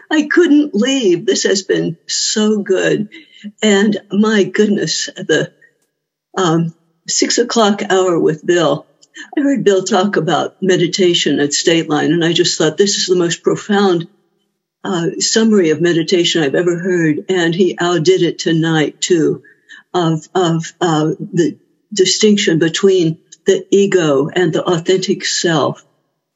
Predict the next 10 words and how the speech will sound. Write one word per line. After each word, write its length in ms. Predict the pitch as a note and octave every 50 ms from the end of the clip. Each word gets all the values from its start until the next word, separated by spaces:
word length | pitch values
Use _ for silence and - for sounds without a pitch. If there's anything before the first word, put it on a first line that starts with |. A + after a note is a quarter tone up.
| _ A3 G#3 -
and, 340 | F#3+ F3 E3+ E3+ D#3+ D#3+ D#3
uh, 220 | D#3 E3+ D3+ C#3+ D#3 - - _ - - -
the 160 | E3+ E3 F3+
struggle 600 | E3+ - - - - G3 F#3 E3 D#3 C#3 - C3
between 420 | D3+ D#3+ D#3+ - - G3+ F#3+ F3+ F3
the 80 | E3
two, 540 | D#3 - - F#3 F#3 F3+ D#3 D3 C#3 C#3+ - _ _ _ _ _ _ _ _ _ _ _ _ _ _ _ _ _ _ _ _ _ _ - - - - -
and 160 | F#3 F#3 F#3+
how 220 | F#3 F#3+ F3+ -
peace 460 | - - A3+ A3+ G#3 F#3+ - - -